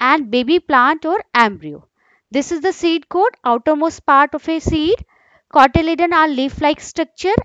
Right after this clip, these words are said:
and this is the embryo. What are the function of these part? First is seed coat. Seed coat, it is an outermost part of a seed that protect the seed. Second is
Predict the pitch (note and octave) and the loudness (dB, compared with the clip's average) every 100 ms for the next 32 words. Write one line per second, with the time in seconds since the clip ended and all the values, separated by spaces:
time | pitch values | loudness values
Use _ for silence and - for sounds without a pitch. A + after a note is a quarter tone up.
0 | _ B3+ B3+ B3 - D#4 C4 G#4 - C#4 | _ -6 -6 -6 -6 -6 -2 -2 0 0
1 | A#3 F#3+ E3 D#3+ - - - - - _ | 0 -2 -10 -12 -12 -14 -14 -20 -20 _
2 | _ _ _ _ _ _ _ _ _ _ | _ _ _ _ _ _ _ _ _ _
3 | - _ _ _ _ _ _ _ _ _ | -20 _ _ _ _ _ _ _ _ _
4 | _ _ _ _ - F4 G#4 G#4+ A4 - | _ _ _ _ 0 4 4 4 2 2
5 | E4 D#4 F#4 E4+ F4 D4 C#4+ D#4 D#4+ - | 0 0 -2 2 2 2 0 0 -2 2
6 | C4+ B3+ - _ - E4 F#4+ - F#4+ G#4+ | 4 4 2 _ 2 2 2 -2 -2 -2
7 | - D#4 D4 - D#4 F#4+ - _ _ _ | -2 -2 -2 -2 -2 -2 -6 _ _ _
8 | - G4+ A#4 - A#4 B4+ - F4+ G4+ G4 | 0 2 2 2 0 0 -2 -2 -2 -4
9 | B4 - C4+ C#4+ D#4+ G4 G4+ A#4 - D4 | -10 0 2 2 2 -2 -2 -4 -2 2
10 | C#4 D#4 D#4+ D#4 F4 - F4+ C#4+ C4+ F#4 | 4 4 -2 -4 -6 -2 0 0 -2 -4
11 | - _ _ A3 G#4 - E4 D#4+ - D#4+ | -8 _ _ 4 4 2 -2 -2 0 0
12 | C4 F4+ - D#4+ A#3 E3 _ _ _ _ | 0 -4 -2 -4 -4 -6 _ _ _ _
13 | _ _ - E4+ F#4 G4+ G4 G4 G#4 | _ _ -4 0 2 4 4 2 -2